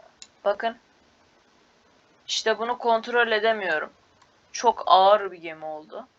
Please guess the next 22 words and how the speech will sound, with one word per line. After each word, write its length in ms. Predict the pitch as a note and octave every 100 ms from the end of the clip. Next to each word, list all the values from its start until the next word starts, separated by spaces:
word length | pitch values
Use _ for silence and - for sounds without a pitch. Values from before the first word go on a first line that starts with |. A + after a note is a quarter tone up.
| _ _ _ - _ _ _
Yani 380 | E3+ F3 E3 E3+
nitroya 380 | F#3+ G#3 G3+ G3
basınca 400 | G#3 A3 G#3+ G#3
da 160 | A#3 A3+ -
kendimiz, 720 | F#3 E3+ E3+ F3 F3+ - - _ -
bize 280 | F3+ G3
şey 340 | G3+ - F#3+ F#3+ _ -
döndürüyor. 640 | F3 F3 E3+ F#3+ F#3 F3+ - _ _ _ _ _ _ - _ -
Ben 120 | F#3
hatta 320 | G3+ G#3 G#3+
sizin 220 | A3 - G3
önünüzde 460 | G3 G3 F#3+ G3
de 140 | G3 G3
bir 100 | -
tane 300 | G#3 F3+ F#3
şey 200 | - F#3
yapayım, 300 | F3+ F3+ F3+ _ _ -
oynayayım. 340 | F3+ F3 E3+ A3+ _ _ _ _ _ - - -
Normalde 440 | G3 G#3 A3 A3+
bu 160 | C4 C4+
üç 200 | B3+ -
kişilikte, 720 | C4+ - G#3 F3+ - A3 C#4+